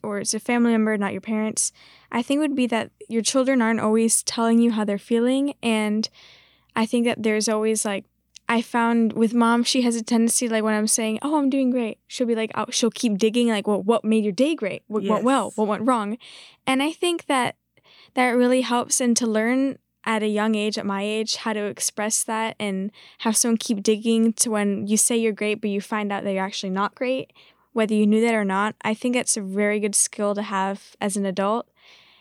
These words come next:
Speaker 1: And if parents do that, no matter how much time they have left with their child,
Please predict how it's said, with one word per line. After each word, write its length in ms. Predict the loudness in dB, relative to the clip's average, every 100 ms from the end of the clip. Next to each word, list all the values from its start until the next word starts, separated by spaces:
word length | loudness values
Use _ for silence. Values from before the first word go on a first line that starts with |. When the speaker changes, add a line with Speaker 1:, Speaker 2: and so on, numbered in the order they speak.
| _ 0
Speaker 1:
And 140 | 0
if 120 | 0
parents 440 | -2 -2 0 -4 0
do 180 | 0
that, 380 | 0 -2 -2 -6 -6
no 180 | -2 0
matter 220 | 0 -2
how 160 | -2 -4
much 240 | -4 -6
time 220 | -4 -4
they 80 | -4
have 180 | -4 -4
left 180 | -4 -6
with 120 | -6
their 120 | -6
child, 560 | -6 -4 -2 -2 -4